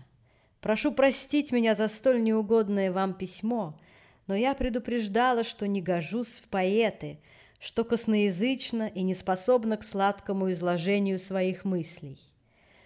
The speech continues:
Знание латыни и других языков еще не означает умение писать складно. Пощадите. Если я пишу коротко, попытаюсь писать подробней. Если невнятно, наставьте советами как должно.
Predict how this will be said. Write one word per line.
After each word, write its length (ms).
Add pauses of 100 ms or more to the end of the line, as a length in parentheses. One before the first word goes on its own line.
(100)
Знание 420
латыни 520
и 20
других 440
языков 640
еще 280
не 100
означает 720
умение 440
писать 420
складно. 720 (500)
Пощадите. 920 (680)
Если 360
я 120
пишу 340
коротко, 560
попытаюсь 640
писать 460
подробней. 680 (720)
Если 380
невнятно, 640
наставьте 680
советами 600
как 280
должно. 600